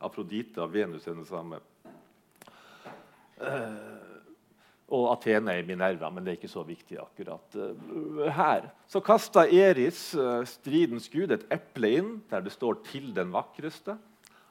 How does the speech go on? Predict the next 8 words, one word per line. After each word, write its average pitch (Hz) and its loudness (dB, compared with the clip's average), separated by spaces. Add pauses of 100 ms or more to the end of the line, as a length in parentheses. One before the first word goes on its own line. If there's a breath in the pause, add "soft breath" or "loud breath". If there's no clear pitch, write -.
Og 120 -10
når 117 -2
det 107 2
er - -10
tre 120 2
gudinner, 131 -4 (180)
eh, 147 -6 (260)
av 123 0